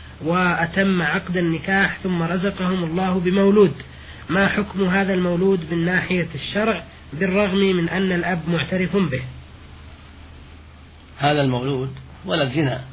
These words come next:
Speaker 2: لأن جماعه لها قبل أن يتم العقد منكر وزنا، فلا يلتحق به ولا يكون ولدا له، وإنما ينسب إلى أمه أو ينسب إلى عبد الله أو عبد اللطيف أو عبد الملك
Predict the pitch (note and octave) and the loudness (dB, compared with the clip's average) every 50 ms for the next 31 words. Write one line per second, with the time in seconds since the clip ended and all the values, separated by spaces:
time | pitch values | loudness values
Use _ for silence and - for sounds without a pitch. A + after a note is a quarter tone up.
0 | - - - - - - - - - - - - - - - - A#2 B2 B2+ B2 | -18 -20 -20 -20 -20 -20 -20 -20 -20 -20 -20 -20 -20 -16 -10 -6 -4 -4 -2 -2
1 | B2 A#2 G#2+ A#2+ A#2 B2+ C#3 C3+ B2 A2 G#2+ A2 A#2+ A#2+ A2+ A#2 A2+ A2+ B2+ C#3 | -2 0 0 0 2 2 4 4 2 2 0 0 0 0 0 0 0 2 2 0
2 | C3 B2 A#2 - - A2+ A#2 A#2 G#2+ - C3 B2+ A2+ G#2+ G2+ G2+ A#2+ A#2+ A2+ - | 0 0 -2 -4 -4 -4 -4 -4 -4 -4 -2 -2 -2 -2 -2 0 -2 -2 -2 -6
3 | - - - - - - - - - - - - - - G#2+ C3 D#3+ C3+ C3+ A2+ | -16 -20 -20 -20 -20 -20 -20 -20 -20 -20 -20 -20 -10 -4 0 0 0 2 2 0
4 | A#2+ C3 D3+ D3+ D#3 D3+ D#3+ C3+ G2+ - - - - - - - - - - - | 0 2 2 2 2 2 2 0 0 -4 -8 -18 -20 -20 -20 -20 -20 -20 -20 -20
5 | - - - - - - - - - - - - - - - - - - C3+ C#3 | -20 -20 -20 -20 -20 -20 -20 -20 -20 -20 -20 -20 -20 -20 -20 -20 -10 -4 0 2
6 | D3 C#3+ C3+ C3 C3+ C3 C3 - - C3+ B2+ B2+ B2+ A2+ B2 A#2+ B2 B2 B2+ C3 | 2 4 4 4 2 0 0 2 0 2 2 2 0 0 2 2 2 2 2 2
7 | C#3+ D3 C#3 B2+ B2+ A#2 A#2 A#2+ A#2 A#2 A#2+ A#2 A#2 A2 B2+ B2+ A2 F#2+ F#2 G#2 | 4 4 4 4 2 2 0 0 0 0 0 0 2 2 0 0 0 -2 -6 -4
8 | A2 A#2 B2 B2 A#2+ B2+ D3 D3 C3 C3+ C3 A#2 A#2+ B2 A#2+ A#2+ A#2 B2 C3 B2+ | -4 -2 0 0 0 0 0 0 0 0 0 0 0 0 0 0 0 2 2 2
9 | B2 B2+ A2+ - - - - - - - - - - - - - - - - C3 | 2 0 -2 -4 -8 -16 -18 -20 -20 -20 -20 -20 -20 -20 -20 -20 -16 -8 -2 0
10 | - C#3 C3+ C3 B2 B2+ C3 B2 A#2+ A#2+ A#2 A2+ A#2 A2+ A#2 B2 A#2 - - - | 2 4 4 2 2 0 0 0 0 0 0 0 0 0 0 -2 -6 -14 -18 -20
11 | - - - - - - - - - B2 A#2+ A2 C3 B2 B2 C3 C3 B2 A2+ A#2+ | -20 -20 -20 -20 -20 -18 -10 -6 -4 -4 0 0 2 2 4 4 4 4 2 0
12 | A2 G#2 F#2+ F2+ F2 - F#2 G#2 G#2+ A2+ A2 A2+ A2 C3 C3 C3 B2 G#2+ - A2+ | -2 -4 -4 -4 -6 -8 -6 -6 -4 -2 -2 -2 0 0 2 2 2 0 -2 -6
13 | G#2 G2 G#2+ A2 G#2+ A2 A2+ C3 C3 C3 C3 | -8 -8 -6 -6 -4 -2 0 0 0 0 0